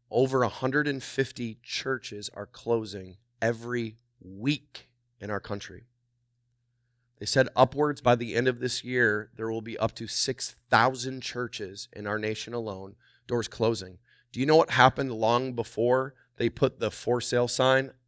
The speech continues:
out in the yard? God left his house because he wasn't welcomed there.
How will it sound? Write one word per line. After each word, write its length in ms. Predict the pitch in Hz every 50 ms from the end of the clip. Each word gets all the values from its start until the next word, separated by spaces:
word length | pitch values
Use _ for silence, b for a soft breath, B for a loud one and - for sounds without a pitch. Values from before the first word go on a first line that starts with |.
| _ -
out 300 | 107 117 120 127 127 - _ -
in 80 | - 110
the 120 | 110 107
yard? 360 | 107 104 113 120 135 160 160 - _ _ _ _ _ _ _ _ _ _ _ _ _ _ _ _ _ _ _ _ _ _ _ _ _ _ _ _ _ _ _ _ _ _
God 300 | - 123 139 143 135 117
left 440 | 113 113 117 127 135 147 139 - -
his 180 | - 127 113
house 380 | - - - - 151 147 131 -
because 240 | - 127 113 - 117
he 100 | 120 123
wasn't 380 | 113 101 120 127 123 127 - -
welcomed 720 | - 98 92 98 110 117 143 - - 107 92 92 90 - _
there. 260 | - - - - -